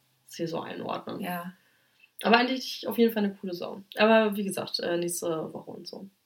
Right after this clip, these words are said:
Speaker 1: Äh, ja, dann war ich noch, ähm, in Australien für ein paar Tage,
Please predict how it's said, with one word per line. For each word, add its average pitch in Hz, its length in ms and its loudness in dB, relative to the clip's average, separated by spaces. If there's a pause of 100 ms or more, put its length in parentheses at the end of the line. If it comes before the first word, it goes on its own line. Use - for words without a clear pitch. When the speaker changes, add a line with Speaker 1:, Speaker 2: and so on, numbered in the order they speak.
(720)
Speaker 1:
Äh, 208 360 8
ja, 254 160 8
dann 170 160 0
war 202 140 4
ich 220 120 -2
noch, 208 520 -2
ähm, 170 560 -2
in 165 260 -4
Australien 175 580 0
für 277 120 -8
ein 247 80 -2
paar 269 100 -10
Tage, 269 340 -6